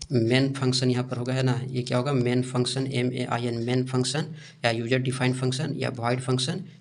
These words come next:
या none of these। देखो इसका सही option, option first सही है, main function। Main function जो होता है serves करता है as the starting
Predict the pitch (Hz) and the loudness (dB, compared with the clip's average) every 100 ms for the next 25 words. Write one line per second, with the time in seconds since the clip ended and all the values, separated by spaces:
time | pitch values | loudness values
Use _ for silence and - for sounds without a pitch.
0 | - 113 117 120 - - - - - - | -2 -2 0 -2 -4 -8 -8 -8 -8 -12
1 | - - _ 123 127 156 143 143 - 135 | -20 -20 _ -2 0 0 0 -2 -2 0
2 | 135 131 135 123 - 139 156 - - - | 0 0 -2 -2 -2 -2 -2 -4 -10 -2
3 | 123 127 - 123 113 156 - - - 120 | 0 0 0 0 0 -2 -4 -12 -4 0
4 | 117 123 - - 113 - - - 107 123 | 2 2 0 -2 -2 -4 -6 -8 -2 0
5 | 156 151 139 139 139 123 123 113 123 - | 0 0 -2 0 0 0 0 -4 -4 -2
6 | - 139 139 - 127 - 117 123 - 120 | 0 -2 -2 -6 -6 -4 -4 -4 -4 2
7 | 127 120 127 156 - - - 127 - 127 | 2 0 -6 -8 -12 -20 -8 -2 0 0
8 | 123 170 | -2 -2